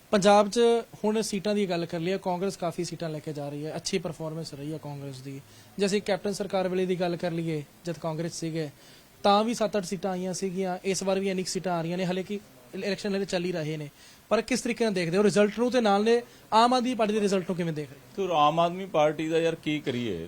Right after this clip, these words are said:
Speaker 2: ਤਿੰਨ ਕਰੋੜ ਲੋਕ ਮੁੱਖ ਮੰਤਰੀ ਦੀ ਕੁਰਸੀ ਵੱਲ ਟਿਕਟ ਕੀ ਲਾ ਕੇ ਦੇਖਦੇ ਆ ਵੀ ਇਹ ਸਾਡੇ ਸਟੇਟ ਦੇ ਬੈਟਰ ਫਿਊਚਰ ਵਾਸਤੇ, ਲੋਕਾਂ ਦੇ ਚੰਗੇ ਉਜਵਲ ਭਵਿੱਖ ਵਾਸਤੇ ਕੀ ਕਰ ਰਹੇ ਆ। ਤੇ ਉਹ ਚੁਟਕਲੇ ਸੁਣਾ ਰਹੇ, ਉਹਨਾਂ ਨੂੰ ਪਤਾ ਹੀ ਨਹੀਂ ਕਿ ਮੈਂ ਸੀ ਐਮ ਹੈਗਾ।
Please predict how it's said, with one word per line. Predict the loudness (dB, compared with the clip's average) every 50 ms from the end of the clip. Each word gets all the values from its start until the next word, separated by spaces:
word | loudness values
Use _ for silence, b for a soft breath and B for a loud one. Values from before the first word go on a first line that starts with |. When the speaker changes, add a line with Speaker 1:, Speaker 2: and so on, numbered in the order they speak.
| -6 -4
Speaker 2:
ਤਿੰਨ | -4 -2 -2 -4
ਕਰੋੜ | -4 -4 -2 -2 -2 -2
ਲੋਕ | 0 2 4 4 4 2 0 -2 0 0 0 -2 -4 -8 -14 -12 -8
ਮੁੱਖ | -2 2 2 2 2 4 4
ਮੰਤਰੀ | 4 4 4 4 -2 -4 -2 -4
ਦੀ | -4 -6
ਕੁਰਸੀ | 0 0 0 0 0 -2 -2 0
ਵੱਲ | 2 2 0
ਟਿਕਟ | 0 2 0 0 2 0 -6
ਕੀ | -4 -2 4
ਲਾ | 8 8 8
ਕੇ | 8 6 0 -2
ਦੇਖਦੇ | -2 -2 -2 -2 -4 -4
ਆ | -2
ਵੀ | 0 0
ਇਹ | -2 -2
ਸਾਡੇ | 0 -2 0 2 2 0 0 0 b b b b b b b
ਸਟੇਟ | -10 0 4 6 6 6 4 2
ਦੇ | 2 2 2
ਬੈਟਰ | 4 4 4 6 6 6 4
ਫਿਊਚਰ | 4 2 -2 2 4 4 4
ਵਾਸਤੇ, | 6 6 4 4 2 -2 -6 -6 -6 -6 -8 -6
ਲੋਕਾਂ | 0 0 0 2 6 6 8 8 8
ਦੇ | 6 4 4
ਚੰਗੇ | 4 2 0 2 2 4 4 4 4 4 2 0 -4 -10 -18 -20 -20 -12 -4
ਉਜਵਲ | -2 0 6 12 12 12 10
ਭਵਿੱਖ | 10 6 6 6 6 6 2
ਵਾਸਤੇ | 2 2 2 2 2 -2 -4
ਕੀ | -2 -2 -2 2
ਕਰ | 4 4 4
ਰਹੇ | 4 2 -2 -2
ਆ। | -2 -6 B B B B B B 6
ਤੇ | 6
ਉਹ | 6 6
ਚੁਟਕਲੇ | 6 4 2 2 2 4 4 4
ਸੁਣਾ | 4 6 6 6
ਰਹੇ, | 6 6
ਉਹਨਾਂ | 4 2 0
ਨੂੰ | -2 0
ਪਤਾ | 2 2 4 4
ਹੀ | 4
ਨਹੀਂ | 4 2 0
ਕਿ | -2 0
ਮੈਂ | 0 0 0
ਸੀ | 0 0 2 2
ਐਮ | 2 2 2 -2
ਹੈਗਾ। | -4 -6 -6 -8